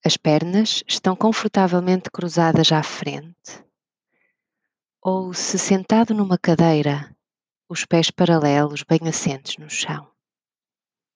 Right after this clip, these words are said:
Encontre uma postura direita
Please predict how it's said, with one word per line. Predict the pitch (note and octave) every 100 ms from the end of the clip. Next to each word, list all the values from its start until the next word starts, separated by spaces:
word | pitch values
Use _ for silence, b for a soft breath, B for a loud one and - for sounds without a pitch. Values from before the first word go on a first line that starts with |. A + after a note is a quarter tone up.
| _ _ _ _ _ _ _ _ _ _ _ _ _ _ _ _ _ _ _ _ _ _ _ _ _ _ _ _ _ _ _ _ _ _ _ _ _ _ -
Encontre | G3 - A#3 -
uma | A3 G#3
postura | - - - F#3+ F#3+
direita | F#3 D#3 C#3 C#3 - D3 D3